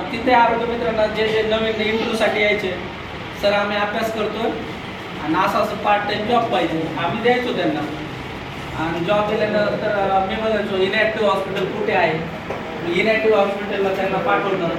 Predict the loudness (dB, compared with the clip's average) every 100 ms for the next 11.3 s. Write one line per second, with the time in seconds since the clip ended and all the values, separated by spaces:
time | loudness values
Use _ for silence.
0 | -4 -6 -6 -4 -2 2 2 2 2 0
1 | 0 -2 0 -4 -6 -6 -2 0 2 2
2 | 2 2 2 4 2 2 0 0 0 0
3 | 2 2 0 -2 -2 -2 -2 2 2 4
4 | 2 0 -2 -2 0 4 4 4 0 -2
5 | -6 -6 -4 0 2 4 2 2 2 2
6 | 2 2 0 2 2 2 2 0 0 0
7 | 2 0 0 0 -2 0 0 2 4 6
8 | 6 4 2 2 2 2 2 -2 -2 -4
9 | -6 -4 2 4 4 4 6 6 6 6
10 | 6 6 6 4 4 4 4 4 2 2
11 | 0 -2 -2